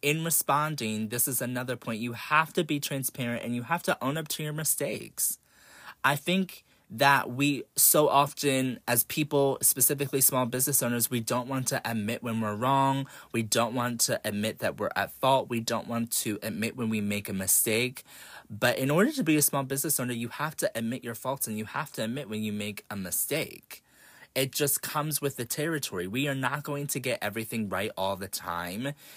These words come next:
And at the end of the day, customer satisfaction is important. It what's,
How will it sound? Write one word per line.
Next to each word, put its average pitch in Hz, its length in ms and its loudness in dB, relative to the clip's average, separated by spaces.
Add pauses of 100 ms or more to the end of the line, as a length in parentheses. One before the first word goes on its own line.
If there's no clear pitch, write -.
(300)
And 120 160 2
at 117 120 -2
the 123 160 -4
end 113 180 -2
of 123 60 -2
the 120 100 -2
day, 113 240 2
customer 113 400 2
satisfaction 107 800 0
is 107 160 0
important. 117 600 -2
It 101 160 -2
what's, 107 180 -2